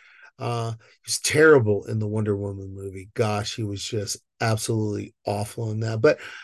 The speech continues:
for the most part, I like Pedro. But Pedro as Reed Richards, can you miscast it anymore? And Sue Storm is gonna be James Gunn's wife? No, no,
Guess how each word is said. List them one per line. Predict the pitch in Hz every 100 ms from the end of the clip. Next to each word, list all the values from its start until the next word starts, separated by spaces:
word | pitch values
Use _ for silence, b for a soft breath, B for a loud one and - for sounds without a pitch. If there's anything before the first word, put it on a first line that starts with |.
| B B - -
for | 302
the | 359
most | 320 -
part, | 240 226
I | 196
like | 202 226
Pedro. | 180 139 120 117
But | 151 156
Pedro | - 240 262 285 262
as | 185 147
Reed | 196 233 165
Richards, | 139 165 262 392 381 - - _ _ _ _ -
can | 240 269 269
you | 277 240
miscast | 262 269 - 247 240 -
it | 220
anymore? | 190 180 151 123 98 98 _ _ _ _ _ _ _ _ _ _ -
And | 165
Sue | 139 - 269 269
Storm | - - 220 247 262
is | 220 -
gonna | 214 190
be | 160 175 170 143
James | 165 202 156
Gunn's | 117 139 180 214
wife? | 214 233 262 247 _ _ _ _ _ _ _ 214
No, | 196 185 131 95 - _ _ _ _ _
no, | 185 190 120 -